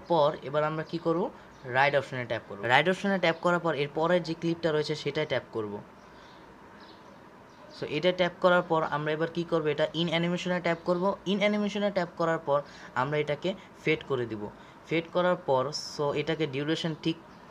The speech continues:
ওয়ান পয়েন্ট জিরো দিয়ে দিব and আবার ব্যাকে চলে আসব and out animation আমরা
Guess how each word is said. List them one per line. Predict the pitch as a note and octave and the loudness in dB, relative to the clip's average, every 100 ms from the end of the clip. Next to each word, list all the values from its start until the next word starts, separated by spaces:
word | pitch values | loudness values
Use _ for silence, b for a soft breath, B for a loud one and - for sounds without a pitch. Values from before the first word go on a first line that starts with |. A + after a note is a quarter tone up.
| - A#2+ | -8 0
ওয়ান | C3+ D#3 E3+ | 2 2 0
পয়েন্ট | E3 C3+ | 0 -2
জিরো | C3+ D3+ D3+ | -2 0 0
দিয়ে | D3+ D3+ | 0 0
দিব | D#3 G3+ B B B B2 B2 | 0 0 B B B -2 0
and | B2+ B2+ A2+ | 0 -2 0
আবার | C3 C#3+ | 2 2
ব্যাকে | C3+ C3 D#3 | 2 -2 -2
চলে | D#3 D#3 D#3 | 0 2 0
আসব | D3 G3 G#3 B B - B2+ | 0 -2 -4 B B -4 -2
and | B2+ B2+ B2+ | -2 -2 4
out | C#3+ D#3 | 4 2
animation | F3 F3 F3 E3+ F#3+ C#3 | -2 0 -2 -2 -2 0
আমরা | C#3+ | 0